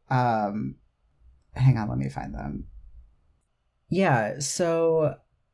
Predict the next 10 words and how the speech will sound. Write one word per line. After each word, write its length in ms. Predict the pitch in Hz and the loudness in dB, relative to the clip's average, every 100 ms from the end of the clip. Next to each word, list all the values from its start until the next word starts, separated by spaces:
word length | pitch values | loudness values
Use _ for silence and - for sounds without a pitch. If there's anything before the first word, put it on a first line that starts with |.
| _ _ _ - | _ _ _ 0
I 360 | 143 190 214 214 - - | 2 2 0 -2 -10 0
think 480 | 131 104 107 - - - - _ _ | 2 2 -2 -4 -12 -18 -20 _ _
that 760 | 120 113 107 107 104 101 101 - - _ _ _ _ _ _ _ _ - | 0 2 2 2 2 2 0 -2 -14 _ _ _ _ _ _ _ _ 2
at 220 | 120 131 | 2 6
least 420 | 139 147 - - | 6 6 0 -4
some 260 | - 120 117 | 0 4 2
of 200 | 107 - | 0 -2
this 480 | 95 98 123 - - _ | 0 0 -2 -6 -10 _
is, 580 | 120 110 107 104 110 120 - _ _ _ _ _ _ _ _ _ - | 2 4 2 0 -2 -6 -8 _ _ _ _ _ _ _ _ _ 2
like, 480 | 135 120 104 - | 6 6 2 -6